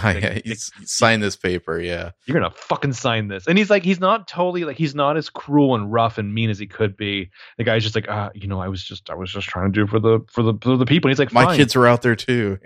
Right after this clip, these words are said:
Speaker 2: <laughs>
Speaker 1: "Fine, you're gonna be a hero. You're gonna sign this fucking thing so I can pay Quint whatever he wants."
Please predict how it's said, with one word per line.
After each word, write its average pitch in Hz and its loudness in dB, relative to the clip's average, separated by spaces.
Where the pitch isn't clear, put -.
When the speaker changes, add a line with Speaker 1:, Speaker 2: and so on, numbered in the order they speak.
Speaker 2:
<laughs> - -20
Speaker 1:
"Fine, 143 0
you're 120 -2
gonna 127 0
be 135 2
a 139 2
hero. 151 0
You're 110 -4
gonna 117 -6
sign 135 -2
this 123 -6
fucking 139 -6
thing 151 -4
so 123 -8
I 120 -4
can 117 -16
pay 135 -14
Quint 139 -6
whatever 117 -4
he 120 -6
wants." 120 -2